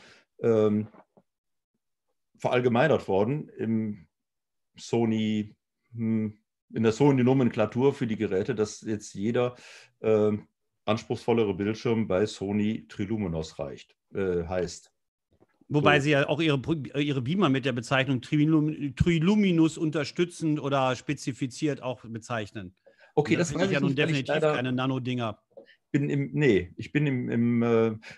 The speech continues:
Speaker 1: in, in den jetzigen Triluminos-Bildschirmen, äh, ist auch kein, kein Quantum Dot unbedingt mit drin oder, äh, was Vergleichbares.
Speaker 2: Ah, okay,
Speaker 1: Ähm,
Speaker 2: ich merke schon, wir müssen den Herrn Sony uns auch nochmal schnappen in den nächsten
Speaker 1: ja,
Speaker 2: Wochen.
Speaker 1: also da,
Speaker 2: Vielleicht
Speaker 1: da
Speaker 2: kommen wir
Speaker 1: bin
Speaker 2: da
Speaker 1: ich,
Speaker 2: mal dran.
Speaker 1: ähm,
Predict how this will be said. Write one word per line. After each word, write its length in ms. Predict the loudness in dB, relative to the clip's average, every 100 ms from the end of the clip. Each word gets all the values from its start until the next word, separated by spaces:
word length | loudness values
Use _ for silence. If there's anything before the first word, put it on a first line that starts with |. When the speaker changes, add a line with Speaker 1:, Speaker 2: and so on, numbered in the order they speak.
| _
Speaker 1:
in, 200 | -8 -4
in 100 | -2
den 340 | 0 0 -2 -6
jetzigen 540 | -4 -4 -2 -2 -2 -2
Triluminos-Bildschirmen, 1700 | -2 -2 -2 -2 -2 -4 -6 -6 -6 -4 -2 0 0 -2 -2 -4
äh, 500 | -4 -2 0 0 -2 -4
ist 220 | -8 -6 -8
auch 240 | -10 -6
kein, 480 | -2 0 0 -2 -4
kein 180 | -6 -4
Quantum 380 | -6 -6 -4 -4
Dot 200 | -4 -4
unbedingt 520 | -4 -2 -4 -6 -10 _ -20 -10
mit 220 | -10 -8
drin 220 | -6 -6
oder, 480 | -6 -6 -4 -6 -8 -14 -16
äh, 140 | -14 -12 -12
was 160 | -12
Vergleichbares. 720 | -10 -6 -6 -6 -8 -8 -10 -14 -20 -18 -10
Speaker 2:
Ah, 220 | -4 -4
okay, 240 | 0 0 0
Speaker 1:
Ähm, 100 | 0
Speaker 2:
ich 60 |
merke 260 | -2 -2 -4
schon, 180 | -6 -4
wir 80 |
müssen 200 | -4 -2
den 80 | -2
Herrn 100 | -2 -2
Sony 300 | 0 0 0
uns 140 | -4
auch 80 | -6
nochmal 200 | -6 -8
schnappen 360 | -8 -10 -6
in 80 | -6
den 80 | -4
nächsten 280 | -6 -4 2
Speaker 1:
ja, 120 | 4
Speaker 2:
Wochen. 100 | 4
Speaker 1:
also 120 | 2
da, 140 | 4 4
Speaker 2:
Vielleicht 160 | 4 0
Speaker 1:
da 20 |
Speaker 2:
kommen 100 | -2
wir 20 |
Speaker 1:
bin 60 | 0
Speaker 2:
da 40 | -2
Speaker 1:
ich, 40 |
Speaker 2:
mal 80 | -4
dran. 460 | -4 0 2 2
Speaker 1:
ähm, 60 | 0